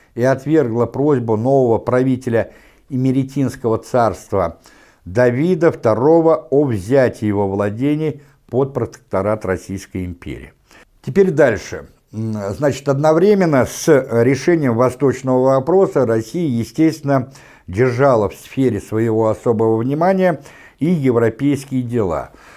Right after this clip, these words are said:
В частности, ещё в мае тысяча семьсот семьдесят девятого года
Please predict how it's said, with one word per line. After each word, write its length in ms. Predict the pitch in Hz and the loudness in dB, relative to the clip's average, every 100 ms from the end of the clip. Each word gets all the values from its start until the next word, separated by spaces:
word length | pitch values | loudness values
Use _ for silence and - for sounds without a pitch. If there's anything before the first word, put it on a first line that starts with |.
| - | -6
В 60 | |
частности, 520 | - 143 131 120 - | 0 2 0 -8 -6
ещё 540 | 113 107 - 156 147 - - - - | -8 -8 -2 0 0 -2 -20 -20 -8
в 120 | 95 | -6
мае 260 | 123 143 127 | 0 0 0
тысяча 360 | 127 113 - | -2 -6 -6
семьсот 320 | 117 - 113 | -8 -2 -4
семьдесят 300 | - 113 110 | -2 -6 -6
девятого 440 | 107 117 117 120 127 | -2 0 0 0 0
года 440 | 147 175 170 156 | 0 0 0 -2